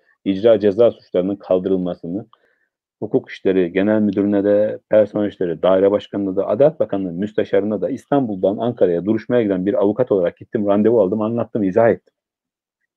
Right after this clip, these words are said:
bu meslek hayatımın içinde. Güldüler bana, dediler ki, "Ya niye değiştiriyoruz?" Karşılıksız çek suç olmaktan çıkarılsın diye üç kere dilekçe verdim. Çıkarttılar. Sonra tekrar aynı şekilde suç yaptılar.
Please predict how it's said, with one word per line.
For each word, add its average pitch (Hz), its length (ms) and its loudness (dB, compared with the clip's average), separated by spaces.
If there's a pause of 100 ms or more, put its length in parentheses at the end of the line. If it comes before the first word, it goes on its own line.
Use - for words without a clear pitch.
bu - 20 -2
meslek 95 320 -2
hayatımın 85 340 0
içinde. 78 360 -10 (460)
Güldüler 143 500 4
bana, 101 200 0
dediler 135 300 0
ki, - 60 -4
"Ya 107 140 0
niye 101 240 0
değiştiriyoruz?" - 720 -6 (600)
Karşılıksız 147 680 0
çek 151 260 0
suç 165 240 -2
olmaktan 120 440 -2
çıkarılsın 123 600 0
diye 120 140 2
üç 160 200 -8
kere 120 220 4
dilekçe 101 360 -2
verdim. 71 240 -8 (1700)
Çıkarttılar. 156 640 2 (1080)
Sonra 160 280 -2
tekrar 165 300 4
aynı 123 200 0
şekilde - 300 -10
suç - 260 -10
yaptılar. - 440 -6